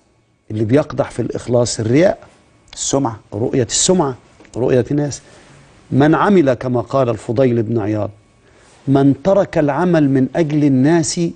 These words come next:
Speaker 1: أو ترك العمل من أجل الناس رياء، والعمل من أجل الناس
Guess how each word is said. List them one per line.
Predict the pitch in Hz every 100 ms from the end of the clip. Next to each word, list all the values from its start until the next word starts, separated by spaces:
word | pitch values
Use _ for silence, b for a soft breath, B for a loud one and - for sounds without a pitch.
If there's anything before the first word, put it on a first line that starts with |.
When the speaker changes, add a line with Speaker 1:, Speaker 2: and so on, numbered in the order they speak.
| _ _ _ _ _ _ _ _ -
Speaker 1:
أو | 120 110
ترك | - 165 - -
العمل | 127 120 151 127
من | 120 120
أجل | - 151 139
الناس | 131 123 151 156 -
رياء، | 143 131 156 202 - _ - _ _ _ _ _ b b b _
والعمل | 120 143 143 202 202 165
من | 143 147 -
أجل | 170 170 156
الناس | 156 143 139 135 139 -